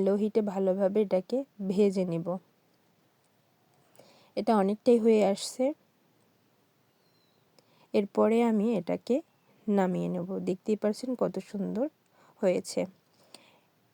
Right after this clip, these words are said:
এবার যে তেলগুলো রয়েছে তার মধ্যে আমি এক এক করে আদা কুচি দিয়ে দিলাম। সেটা ভাজা হয়ে যাওয়ার পরে এর মধ্যে আমি দিয়ে দেব তেজপাতা। এটাকে একটু ভালোভাবে নেড়েচেড়ে নেব।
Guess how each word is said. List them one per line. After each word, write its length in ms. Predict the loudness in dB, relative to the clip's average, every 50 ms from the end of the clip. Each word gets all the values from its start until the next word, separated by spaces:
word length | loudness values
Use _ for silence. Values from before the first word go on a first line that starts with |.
| _ _ -20 -20 _ _ 2
এবার 300 | 2 4 6 6 4 4 4
যে 120 | 2 0
তেলগুলো 480 | 2 4 4 4 4 2 2 2 4 4 6
রয়েছে 320 | 6 4 4 4 2 0
তার 240 | 2 2 2 2 2 0
মধ্যে 340 | 0 0 -2 -4 -6 -6 -4 -2
আমি 180 | 0 2 2 2 0
এক 180 | 0 -2 -2 -4
এক 100 | -6 -6 -2
করে 240 | -2 -2 0 0 -2 -4 -6 _ _ _ _ _ _ _ _ _ _ _ _ _ _ _ -20 _ _ _ -20 _ _ _ _ _ _ _ _ _ -2 0
আদা 240 | 0 2 4 2
কুচি 300 | 0 0 -4 -4 -2 -4 -4
দিয়ে 200 | -2 0 -2 0
দিলাম। 320 | 0 0 0 0 0 -2 -4 -8
সেটা 240 | -8 -8 -4 -2 -2 -2
ভাজা 280 | 0 -2 -2 -2 -4 -2
হয়ে 200 | -2 0 0 0
যাওয়ার 260 | 2 2 2 2 0
পরে 340 | 0 0 0 2 2 2 0 -2 -4 -8 _ _ _ _ _ _ _ _ -8 -4
এর 140 | -2 0
মধ্যে 340 | 0 0 0 -2 -4 -4 -4 -2
আমি 160 | 0 0 0
দিয়ে 200 | 0 2 2 2
দেব 220 | 4 4 2 2 2 -2 -4 -4 _ _ _
তেজপাতা। 640 | 0 0 0 0 -4 -4 -2 -2 -2 -2 -4 -6 -6 -8 _ _ _ _ _ _ _ _ _ -20 -20 -20 _ _ _ _ _ _ -10
এটাকে 280 | -6 -4 -4 -6 -6 -8 -12
একটু 200 | -6 -2 0 0
ভালোভাবে 520 | 0 0 0 0 0 0 0 0 2 2 2
নেড়েচেড়ে 500 | 2 2 0 0 -2 -2 -2 -2 -2 0
নেব। 240 | 0 0 0 0